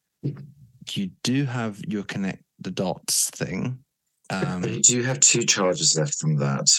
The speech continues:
Speaker 2: but
Speaker 1: if you want to use one, you can, um, if you feel like it would be connected to stuff. But obviously, do not feel like you need to. I may, you may use it, and I may say it's not, just to fuck with
Speaker 2: Mm.
Speaker 1: you a little bit. Um, but you could
Speaker 2: <laughs>
Speaker 1: also do,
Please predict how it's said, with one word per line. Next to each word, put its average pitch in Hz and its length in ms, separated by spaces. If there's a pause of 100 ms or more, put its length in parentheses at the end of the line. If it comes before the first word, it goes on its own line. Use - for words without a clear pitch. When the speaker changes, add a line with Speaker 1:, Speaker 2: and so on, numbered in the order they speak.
(120)
Speaker 2:
but 78 340 (200)
Speaker 1:
if - 120
you 113 120
want 113 200
to - 80
use 131 260
one, 107 160
you 101 120
can, 95 460 (340)
um, 87 600
if - 120
you 90 80
feel 92 140
like 87 160
it - 80
would - 80
be 92 120
connected - 420
to - 80
stuff. - 400 (360)
But - 100
obviously, - 360
do 95 160
not - 200
feel 90 160
like 80 180
you 95 80
need 90 220
to. - 260 (380)
I 92 160
may, 87 340
you 101 160
may 92 160
use 101 300
it, 101 180
and 92 140
I 87 160
may 87 160
say 90 180
it's 95 200
not, - 340 (340)
just - 220
to - 40
fuck 95 180
with 82 100
Speaker 2:
Mm. 80 200
Speaker 1:
you 85 140
a - 20
little 85 200
bit. 78 200 (480)
Um, 87 280
but - 180
you 170 180
could 98 140
Speaker 2:
<laughs> - 0
Speaker 1:
also 98 420
do, 95 520